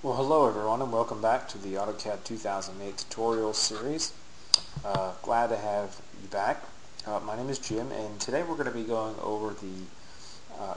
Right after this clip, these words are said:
grid, snap, ortho, and regen functions of AutoCAD. Now, I know in our last tutorial I said we'd probably be going over command aliases, but I think, uh, I'm gonna wait on that. There's a couple of more fundamental features I would need to go over before we get into command aliases, but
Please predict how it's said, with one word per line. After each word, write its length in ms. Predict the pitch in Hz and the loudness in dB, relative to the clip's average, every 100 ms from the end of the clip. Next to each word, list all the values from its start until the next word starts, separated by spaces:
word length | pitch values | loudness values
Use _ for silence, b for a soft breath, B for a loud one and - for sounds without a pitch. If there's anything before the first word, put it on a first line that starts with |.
| 127 | -2
grid, 560 | 110 123 143 151 165 - | 2 4 6 4 2 2
snap, 420 | - 127 120 123 - | 2 2 0 -2 -2
ortho, 500 | 113 117 - 117 107 | -2 0 0 0 0
and 200 | 92 104 | -4 -4
regen 480 | 123 127 101 101 95 | -2 -2 -4 -6 -6
functions 540 | - 98 95 - 95 95 | -6 -4 -4 -4 -6 -4
of 60 | |
AutoCAD. 600 | 95 95 92 - 98 95 120 - - - - 98 | 0 0 0 -6 -4 -4 -6 -10 -10 -10 -8 -4
Now, 120 | 101 | 2
I 20 | |
know 140 | 131 | 6
in 60 | 135 | 6
our 120 | 110 | 6
last 300 | 110 113 113 | 8 6 4
tutorial 420 | - 117 110 104 | -4 0 2 4
I 120 | 101 95 B B B | 2 0 B B B
said 280 | - 123 110 | 2 4 2
we'd 160 | 107 - | 0 4
probably 520 | - 120 117 110 107 | 12 12 12 4 2
be 120 | 101 | -2
going 300 | 107 107 101 | -4 -4 -4
over 160 | 98 95 | -4 -4
command 420 | - 113 117 110 - 101 | -6 -6 -6 -4 -4 -2
aliases, 520 | 107 101 95 - 98 | -2 0 -2 -2 -4
but 140 | - | -6
I 40 | 95 | -4
think, 280 | - 139 - B B B B | -4 -4 -6 B B B B
uh, 240 | - 104 92 | 2 4 4
I'm 100 | 110 | 2
gonna 160 | 107 | 0
wait 220 | 104 117 107 | 2 4 4
on 200 | 95 92 | 2 -2
that. 260 | 87 87 | -4 -4
There's 140 | 92 92 | -6 -6
a 20 | |
couple 260 | - 110 | -6 -4
of 80 | 104 | -4
more 160 | 101 98 | -4 -4
fundamental 540 | - 113 101 101 98 | -2 -2 -2 -4 -4
features 420 | - 101 98 95 | -6 -8 -8 -6
I 60 | 95 | -2
would 180 | 95 98 | -2 -4
need 120 | 98 | -8
to 40 | |
go 160 | 98 98 | -6 -2
over 180 | 95 92 | -2 -4
before 340 | 92 95 101 | -10 -8 -6
we 80 | 95 | -4
get 100 | 92 92 | -6 -8
into 160 | 85 | -10
command 400 | - - 104 101 | -10 -8 -6 -6
aliases, 500 | 90 92 90 90 - | -6 -6 -6 -6 -8
but 160 | - | -8